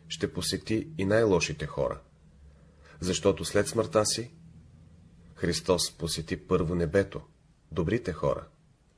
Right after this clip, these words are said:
а после посети и ада. Адът — това е най-долното място на земята.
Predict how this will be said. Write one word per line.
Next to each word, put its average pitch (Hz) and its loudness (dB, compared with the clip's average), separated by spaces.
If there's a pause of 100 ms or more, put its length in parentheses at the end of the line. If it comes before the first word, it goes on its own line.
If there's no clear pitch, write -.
(160)
а 82 -2
после 90 0
посети 78 -4
и 78 0
ада. 73 0 (2500)
Адът — 101 4 (560)
това 95 4
е 101 6
най-долното 95 6
място 73 2
на 71 -2
земята. 64 -6